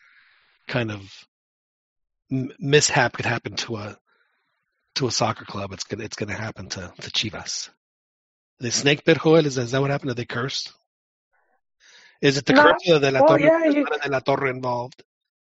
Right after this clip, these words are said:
Speaker 1: Well, then, then, then, then Chivas is
Speaker 2: Well, yeah, with, with, with the De La Torre, they've always been successful.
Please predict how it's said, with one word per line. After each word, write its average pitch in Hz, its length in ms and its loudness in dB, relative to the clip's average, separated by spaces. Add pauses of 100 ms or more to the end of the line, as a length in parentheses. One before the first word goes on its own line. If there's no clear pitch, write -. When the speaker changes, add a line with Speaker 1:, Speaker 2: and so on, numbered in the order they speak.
(260)
Speaker 1:
Well, 135 220 -4
then, 120 280 -4
then, 113 340 -6
then, 117 160 -10
then 113 180 -4
Chivas 120 420 -2
is 110 100 -4
Speaker 2:
Well, 262 160 10
yeah, 262 220 8
with, 226 260 4
with, 233 260 4
with 247 140 8
the 233 120 8
De 226 140 6
La 220 120 8
Torre, 269 360 6
they've 226 200 4
always 233 300 6
been 226 200 4
successful. 214 760 0